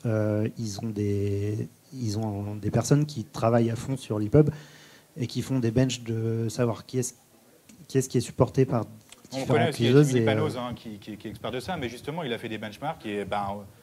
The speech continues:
Speaker 2: je suis désolé, mais aujourd'hui, si on propose un e-pub tel qu'on le voudrait, il serait supporté par un pour cent du marché. Donc ça, ça sert à rien. Très concrètement, on va perdre beaucoup de temps, euh,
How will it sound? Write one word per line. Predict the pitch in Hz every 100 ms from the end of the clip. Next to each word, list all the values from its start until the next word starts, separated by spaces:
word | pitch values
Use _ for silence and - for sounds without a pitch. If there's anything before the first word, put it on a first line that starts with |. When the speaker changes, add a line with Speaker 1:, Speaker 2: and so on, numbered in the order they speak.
| _ _
Speaker 2:
je | -
suis | 110
désolé, | 143
mais | 170
aujourd'hui, | 123 123 165
si | 147
on |
propose | 110 117 123
un | 117
e-pub | 117 139
tel | 123 110
qu'on | 117
le |
voudrait, | 107 135
il | 151
serait | 110
supporté | - 113 104 131
par | 101
un | 98
pour | 101
cent | 113
du | 101
marché. | 107 - 156 - - - -
Donc | 98
ça, |
ça | 113 - 113
sert | 101
à | 95
rien. | 117 123 _ _ _ -
Très | -
concrètement, | - 113 107 147
on |
va | 117
perdre | 110
beaucoup | 110 127
de | 110
temps, | 135 151
euh, | 117